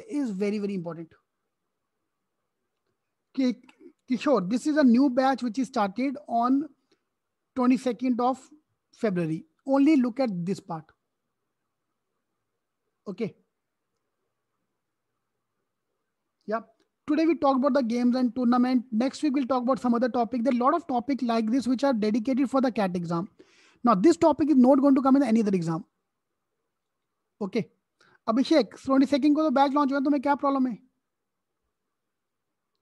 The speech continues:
Okay, every lecture will come back to you. Don't, don't worry at all. Some institute give two days का break. अरे साई, we used to conduct the lecture earlier three days a week only.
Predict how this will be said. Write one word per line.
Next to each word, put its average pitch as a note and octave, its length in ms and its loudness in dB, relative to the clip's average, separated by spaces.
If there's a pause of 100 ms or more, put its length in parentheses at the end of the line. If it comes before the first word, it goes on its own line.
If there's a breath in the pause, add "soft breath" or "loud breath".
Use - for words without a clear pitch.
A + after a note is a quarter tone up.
(120)
Okay, G#3+ 160 -12
every C#4 280 -4
lecture D4+ 240 -2
will C#4+ 100 -6
come A#3 200 -6
back G3+ 240 -10
to G3 60 -12
you. F3 180 -12
Don't, G3+ 300 -6
don't A3 180 -4
worry F#3 160 -8
at E3 60 -12
all. E3+ 140 -12 (3000)
Some D#4 220 0
institute D#4+ 360 2
give C#4 240 -4
two D4 120 -4
days C4 140 -4
का C#4+ 120 -4
break. A#3+ 260 -2 (220 soft breath)
अरे D4+ 320 0
साई, C#4 260 0 (100)
we C#4 180 4
used E4+ 220 0
to E4+ 100 -4
conduct C#4+ 300 2
the D4+ 80 2
lecture C#4+ 320 -2
earlier C4+ 360 -2
three D4 220 2
days C#4+ 160 0
a D4+ 80 0
week C#4 200 -2
only. A3+ 360 -2